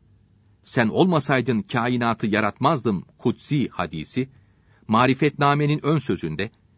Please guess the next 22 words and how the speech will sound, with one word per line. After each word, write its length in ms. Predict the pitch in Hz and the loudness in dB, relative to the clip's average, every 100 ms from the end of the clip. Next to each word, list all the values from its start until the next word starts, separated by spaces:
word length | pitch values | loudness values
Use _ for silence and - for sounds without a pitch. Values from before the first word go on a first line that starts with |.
| _ _ | _ _
Yusufi 540 | 113 117 180 147 151 | -4 4 4 4 2
Nepani 440 | 113 117 123 120 139 | 2 0 -2 -2 -2
Hazretlerinin 840 | 131 104 110 110 - 107 110 110 - _ _ - | 0 0 2 0 0 2 2 0 -6 _ _ -2
Envar-ı 460 | 131 131 151 147 | 0 2 0 0
Muhammediye 680 | 120 110 123 120 110 110 113 | -2 -2 0 0 0 2 2
kitabının 540 | 131 113 120 113 113 110 | 0 -2 -2 0 0 0
on 140 | 143 | 0
üçüncü 360 | 165 - 95 85 | 0 0 -4 -4
sayfasında 680 | - 80 - 85 90 87 104 _ _ _ _ - | -8 -8 -8 -8 -6 -6 -6 _ _ _ _ -4
ve 140 | 104 - | -4 0
İmam-ı 380 | 113 123 139 120 | 0 2 2 2
Rabbani 480 | 110 110 110 117 | 2 2 2 2
Hazretlerinin 760 | 113 110 98 107 - 113 110 107 | 0 -2 0 -2 0 0 2 2
mektubatının 840 | 95 104 - 110 95 95 107 107 101 _ _ | 2 0 0 -2 0 -2 0 -2 -2 _ _
yüz 240 | 110 113 120 | 0 0 2
yirmi 220 | 113 113 | 2 2
ikinci 380 | 110 117 98 147 | 2 0 0 0
mektubunda 640 | 120 - 123 113 107 92 | -2 0 0 2 2 0
vardır. 360 | 87 76 71 - _ _ _ _ _ - _ _ _ _ | -2 -4 -10 -18 _ _ _ _ _ -20 _ _ _ _
Mektubatın 680 | 135 139 202 185 190 185 202 | 0 2 2 4 2 2 0
Farisi 640 | - 151 151 151 - 165 | 2 2 4 0 0 0
haşiyesinde, 960 | - 107 98 - 92 82 - 80 98 | 2 2 2 -2 -4 -4 -6 -8 -8